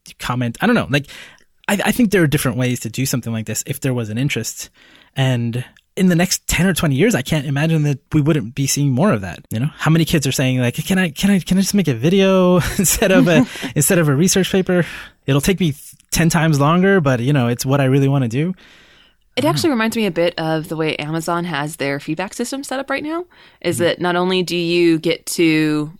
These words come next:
Speaker 2: leave, anybody can leave feedback, but then there's verified
Speaker 1: Customers,
Speaker 2: purchasers
Speaker 1: yeah.
Speaker 2: who are, have, who carry more weight. But then there's also, um, uh, on there, instead of, like, ups and downs, it is, "Was this comment helpful?"
Speaker 1: Mm-hmm.
Speaker 2: And that's the up or,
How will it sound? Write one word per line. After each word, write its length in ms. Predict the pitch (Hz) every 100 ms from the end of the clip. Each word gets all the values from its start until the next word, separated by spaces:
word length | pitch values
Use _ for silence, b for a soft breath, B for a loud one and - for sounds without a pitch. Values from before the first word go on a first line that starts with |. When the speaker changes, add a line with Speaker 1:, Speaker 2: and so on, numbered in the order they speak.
| -
Speaker 2:
leave, 400 | 160 190 208 - -
anybody 340 | 202 240 160
can 160 | 151 151
leave 140 | 139
feedback, 500 | - 127 117 107 -
but 120 | 165
then 100 | 165
there's 180 | 170 156
verified 760 | 147 156 160 151 135 120 151 - b b b _ -
Speaker 1:
Customers, 360 | 185 165 127
Speaker 2:
purchasers 280 | - - -
Speaker 1:
yeah. 200 | - - -
Speaker 2:
who 260 | 208 185 156
are, 80 |
have, 340 | 147 165 156 - -
who 80 | 175
carry 280 | - 160 156
more 240 | 147 131
weight. 380 | 147 131 131 - B B B B 185
But 140 | 196
then 140 | 220
there's 200 | 226 220
also, 720 | - 185 196 208 190 175 175 -
um, 560 | 160 156 151 147 165 - _ _ _ _ -
uh, 240 | 165 156
on 140 | 165 180
there, 140 | 185
instead 180 | 170 190
of, 80 | 170
like, 160 | 156
ups 180 | 165 -
and 100 | 165
downs, 400 | 143 247 196 180
it 180 | 175 165
is, 320 | - 156 156 - B B
"Was 260 | 180 185
this 160 | 190 196
comment 440 | - 185 170 156
helpful?" 600 | 151 220 - - - - _ B B
Speaker 1:
Mm-hmm. 140 | 135 131
Speaker 2:
And 200 | 175 160
that's 300 | 180 196 -
the 160 | 196
up 220 | 151 147 -
or, 300 | 156 147